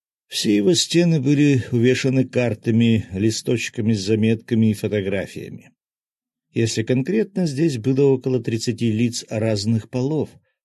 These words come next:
связанных между собой стрелками разных цветов. В центре, разумеется, расположилось суровое лицо Ярослава Евгеньевича Орлова.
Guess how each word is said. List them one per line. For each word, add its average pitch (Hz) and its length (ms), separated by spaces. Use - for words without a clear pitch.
связанных 107 760
между 101 260
собой 98 400
стрелками 95 600
разных 87 480
цветов. - 640
В - 60
центре, 165 420
разумеется, 104 640
расположилось 95 800
суровое 92 460
лицо 87 360
Ярослава 98 680
Евгеньевича 95 960
Орлова. 107 480